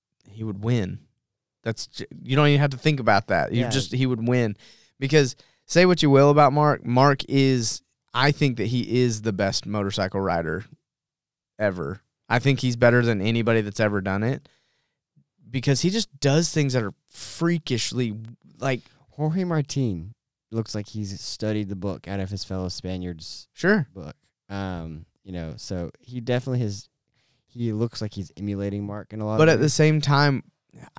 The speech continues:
Speaker 1: just don't throw anything at me. But Pecco Bagnaia has gotten first, second, second, first.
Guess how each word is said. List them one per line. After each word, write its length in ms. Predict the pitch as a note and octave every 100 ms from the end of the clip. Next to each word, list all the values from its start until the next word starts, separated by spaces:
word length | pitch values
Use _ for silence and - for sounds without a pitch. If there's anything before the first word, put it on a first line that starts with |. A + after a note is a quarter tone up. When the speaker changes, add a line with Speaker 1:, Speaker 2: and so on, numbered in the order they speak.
| _ _ _ _ -
Speaker 1:
just 380 | A#2+ A2+ -
don't 260 | - A#2 A#2+
throw 300 | - B2 A#2+
anything 360 | G#2+ G#2 G2+ G2
at 120 | D#2+
me. 120 | G2
But 200 | G#2 A2+
Pecco 280 | C3+ B2 C3+
Bagnaia 480 | C3+ B2+ A#2+ A#2+ A2+
has 280 | A#2 A2 A#2
gotten 300 | G#2+ D#2+ G#2
first, 460 | - A2+ A#2 -
second, 440 | - B2 A2+ A2+ -
second, 440 | A#2+ A2 A2 -
first. 420 | - F2+ - -